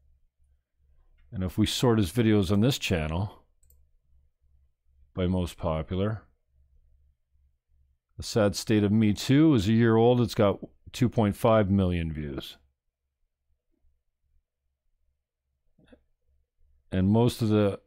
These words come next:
most popular ones here, he's got one F B I caught Antifa rioter three months ago. It's approaching a million views, but dude is fire, man. And this is,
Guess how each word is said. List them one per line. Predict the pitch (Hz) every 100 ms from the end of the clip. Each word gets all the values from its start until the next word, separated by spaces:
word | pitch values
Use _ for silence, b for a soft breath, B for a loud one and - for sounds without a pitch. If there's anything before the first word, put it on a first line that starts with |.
| _
most | - 107 104 -
popular | - 123 120 117 104
ones | 101 98 -
here, | 117
he's | 107
got | - 104
one | 104 107
F | 107 101 -
B | 107
I | 104 104
caught | 101 - 110
Antifa | 101 95 - 110 98
rioter | 95 110 127 123 110 123 - _ _ _ _ _ -
three | - 107
months | 98 98 -
ago. | 95 101 98
It's | -
approaching | - 101 92 95
a | 95
million | 98 95 92
views, | 85 98 92
but | 113 - _ b b b b b _ -
dude | 156 214
is | 196
fire, | - 101 170 87
man. | 85 113 123 _ _ _ _ _ _ _ _
And | 113 113
this | 139 -
is, | 156 120 -